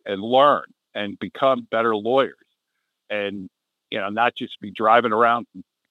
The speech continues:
court to court. And there's no reason why you can't go from p-, the top to the bottom and, and prosecute cases in that manner.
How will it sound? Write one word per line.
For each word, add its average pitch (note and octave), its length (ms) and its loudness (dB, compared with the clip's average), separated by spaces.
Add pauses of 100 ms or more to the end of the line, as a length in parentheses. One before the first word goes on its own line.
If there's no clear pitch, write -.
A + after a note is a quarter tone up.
court A2 280 -6
to G#2 80 -14
court. - 380 -6 (580)
And G2+ 520 -2 (160)
there's G#2+ 180 -8
no C#3+ 240 2
reason A2+ 640 -6 (800)
why G#2+ 480 4
you A2 140 -12
can't C3+ 340 -6
go B2 220 -4 (120)
from G#2+ 140 -12 (180)
p-, - 60 -8 (100)
the G#2+ 100 -4
top C3 300 2 (120)
to A2 80 -6
the G2+ 80 -10
bottom G#2+ 400 2 (680)
and, G#2 380 -8 (160)
and G2 180 -6
prosecute B2 540 0
cases G2 340 -8
in F#2+ 120 -8
that F#2 220 -2
manner. G2+ 420 0